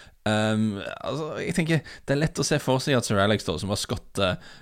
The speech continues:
eh, hadde temperament, veldig knallsterk sånn ledertype og så videre. Det er lett å se for seg da at han var en bra leder for folk som sånn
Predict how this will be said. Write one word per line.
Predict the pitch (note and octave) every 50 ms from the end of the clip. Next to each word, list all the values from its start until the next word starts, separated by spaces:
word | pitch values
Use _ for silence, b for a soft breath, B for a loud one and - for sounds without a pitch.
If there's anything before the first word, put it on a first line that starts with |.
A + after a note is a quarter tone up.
| B B -
eh, | F#2 F#2 F2+ F2+ E2+
hadde | G2+ A2 F#2 F#2+ G2 -
temperament, | - G#2 G2 - A2+ G#2+ G#2 G2+ G2 G2 G2+ G#2 G2+ G#2
veldig | G2+ F2+ F#2+ F#2+ -
knallsterk | - A#2 G2+ F2 E2+ - - G2+ - - -
sånn | - G2+ F#2+ G2+
ledertype | G2+ F#2+ F2 E2 E2+ - - A2 G2 F2+ - F#2
og | F#2 F#2
så | - G2+
videre. | G2 F2+ F2+ F2 F#2 F#2+ F#2+ - B B B B
Det | B A2+
er | A#2+
lett | D3+ D#3 - -
å | C#3+
se | - C3
for | - - - B2 A#2
seg | - - C3 A#2 G#2
da | F2 D2
at | - -
han | G2+ F#2+ G2 F2+
var | F2 F2
en | F2+ F#2
bra | E2+ D#2+ F2 F2
leder | F#2 F2+ F2 E2 D#2+ E2 E2 E2+ -
for | - F#2 F2+
folk | E2+ - F2+ F2+ -
som | - G#2+ F#2+
sånn | - F#2+ F#2